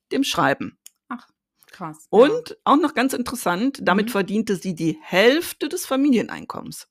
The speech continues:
Speaker 2: Oh, wow.
Speaker 1: Ja, und unter ihrem Namen veröffentlichte Therese Huber ihre Werke allerdings nicht. Als Verfasser galt nach außen hin Ludwig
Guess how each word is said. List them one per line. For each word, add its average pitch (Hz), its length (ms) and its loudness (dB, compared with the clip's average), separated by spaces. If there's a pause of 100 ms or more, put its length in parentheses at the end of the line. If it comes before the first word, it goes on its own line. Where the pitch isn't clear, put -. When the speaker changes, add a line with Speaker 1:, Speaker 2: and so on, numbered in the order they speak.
Speaker 2:
Oh, 180 340 -8 (260)
wow. 160 380 -14 (520)
Speaker 1:
Ja, 233 200 -2
und - 640 -6
unter 208 280 -2
ihrem 156 280 0
Namen 151 420 0
veröffentlichte 214 880 -4
Therese 180 580 0
Huber 160 480 -2
ihre 143 240 -4
Werke 151 220 -2
allerdings 131 400 -4
nicht. 190 640 2 (560)
Als 180 320 2
Verfasser 160 800 0
galt 165 260 0
nach 139 240 -6
außen 208 400 2
hin 180 460 -6 (220)
Ludwig 165 580 0